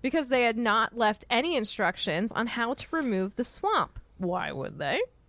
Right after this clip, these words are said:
And it still filled the corridor on the fifth floor of the east wing of the castle. Umbridge and Filch had even been trying to figure out ways to remove it, but they had no success.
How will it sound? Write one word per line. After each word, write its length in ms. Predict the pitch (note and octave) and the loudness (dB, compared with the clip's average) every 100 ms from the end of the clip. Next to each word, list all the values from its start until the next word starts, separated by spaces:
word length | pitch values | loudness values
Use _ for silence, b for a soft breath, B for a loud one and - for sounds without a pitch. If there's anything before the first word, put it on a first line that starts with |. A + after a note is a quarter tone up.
| B B B B B B - | B B B B B B 0
And 240 | C#4+ C#4+ | 0 4
it 220 | C#4 C4+ | 2 2
still 500 | - - D#4+ D#4 F4 | -2 -4 -2 0 0
filled 400 | F4 - D4 C#4 | -4 -2 0 2
the 80 | C4 | -2
corridor 600 | - B3 A3+ G#3 F#3+ G3+ - | -4 0 2 2 2 2 0
on 140 | A#3+ | -2
the 80 | A#3 | -2
fifth 400 | - D#4 G#4+ - | 2 4 4 0
floor 520 | - B3 G3 F#3+ C4 | -4 0 2 4 2
of 220 | - A#3 | 2 0
the 100 | A#3 - | -2 -2
east 320 | B3 C4 - | -4 -4 -4
wing 220 | A3 G3+ | -2 0
of 100 | F#3 | -2
the 60 | F3+ | -4
castle. 580 | - D3 - - - A#3 - b b b b | -2 -2 -2 -4 -4 -6 -12 b b b b
Umbridge 360 | - B3+ D4+ E4 | 0 4 4 2
and 120 | C4+ | -2
Filch 400 | - B3+ D#4+ - - - | 2 2 2 0 -10 -12
had 260 | - B3+ - | 0 0 2
even 340 | B3 C#4 F4 | 0 2 4
been 120 | D#4+ B3+ | 2 2
trying 340 | C#4 A#3+ A#3+ | 4 4 4
to 60 | A3+ | -2
figure 280 | A#3+ G3+ G3+ | -2 2 4
out 320 | G3 G3 G3+ | 6 4 2
ways 380 | F#3 F#3 A3 - | 2 2 0 -2
to 100 | F#3+ | -2
remove 360 | F3+ F#3+ D#4+ G#4+ | -2 2 2 4
it, 180 | A4 - _ - | 2 -2 _ 0
but 220 | C4 B3+ - - | 4 4 4 -2
they 100 | A3+ | 0
had 160 | G3+ | 2
no 200 | G3 F#3 | 2 -2
success. 640 | F#3 D#3 - C#4 C#4+ C#4+ | -2 -10 -4 2 2 2